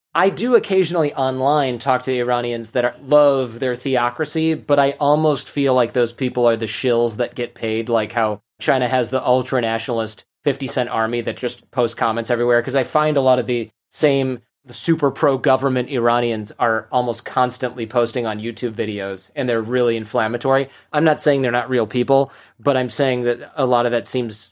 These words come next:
a little sketch. I think most Iranians who live in Iran have, that I've talked to, happen to have a much more nuanced opinion of what Iran is like and why the government is not great. And they tell me things like, "Yeah, there's parties and drinking, and yes, you can go out with women, but then you kinda don't do it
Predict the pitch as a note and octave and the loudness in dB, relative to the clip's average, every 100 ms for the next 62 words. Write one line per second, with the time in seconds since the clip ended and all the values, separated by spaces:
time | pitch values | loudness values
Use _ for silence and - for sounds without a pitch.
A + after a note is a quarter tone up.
0 | - C3 B2 A2 - A#2+ G#2 B2+ C#3 C3 | -6 0 0 -2 -2 -2 -2 -2 -2 -4
1 | D#3 C#3+ C#3+ - - C3+ B2+ B2+ B2 A#2 | 0 2 2 0 -4 0 2 2 0 -2
2 | A2 A#2 B2+ B2 B2 A#2 A2+ A2 G#2+ B2 | -4 0 0 2 0 0 0 0 0 -2
3 | - _ - C#3 D3 D3 C#3+ A2+ A#2 A2 | -4 _ -4 0 0 2 0 0 -2 -6
4 | G2+ _ _ _ D3 C#3 C#3 C3 B2 C3 | -6 _ _ _ 0 2 0 0 0 0
5 | C3+ - C3+ A#2 A#2 C3 C3 A2+ G#2 B2 | 0 0 0 0 0 4 4 2 -4 -8
6 | G#2 B2 A#2 G#2+ G2+ - _ _ - C3+ | -4 -2 -2 -4 -6 -12 _ _ -2 0
7 | A#2 B2+ B2 C#3+ B2+ B2 A#2 G#2 A2+ A#2 | 4 4 2 -2 0 0 0 -4 -2 0
8 | A2 G#2 - _ _ _ - C3 A#2+ A2 | 0 -2 -8 _ _ _ -4 -2 -2 -8
9 | - A#2+ B2 A#2+ B2 B2 A2+ A2+ G#2+ G2+ | -10 0 2 2 0 0 0 -2 -4 -4
10 | A#2 G#2 F#2+ A2+ G#2 F#2+ - E3+ E3 D3+ | -4 -4 -4 -4 -4 -8 -4 0 2 2
11 | D#3 D#3+ D3 C#3 C#3 B2+ B2+ A2+ E3+ F#3+ | 2 2 0 -2 -4 -4 -4 0 2 2
12 | E3 - - D#3+ D#3+ D3+ B2+ C3+ D3 D#3 | 2 -2 2 2 4 0 -4 -4 -2 -2
13 | D3+ C3+ B2+ A#2+ D#3+ D#3 D3+ - C#3+ C#3 | -2 -4 -4 2 2 2 -4 -2 0 2
14 | C3+ C3+ A#2+ C3+ C3+ B2 B2 C3 C3 C3+ | 2 0 -2 -2 0 0 -2 -2 -2 0
15 | C3+ B2+ D3 C3 C3 C3+ C3+ C3 B2+ A#2+ | -2 -2 -2 -2 0 -2 -2 0 0 0